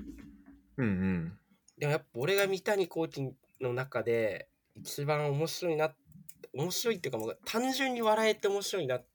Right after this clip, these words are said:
Speaker 2: ていうのは、もうラジオの時間だなと思って。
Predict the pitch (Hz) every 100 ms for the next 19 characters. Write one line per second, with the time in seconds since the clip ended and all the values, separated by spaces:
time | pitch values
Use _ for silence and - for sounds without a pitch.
0 | _ 113 104 101 - - - 135 143 95
1 | 104 95 98 123 120 101 92 92 90 123
2 | 160 107 90 - 76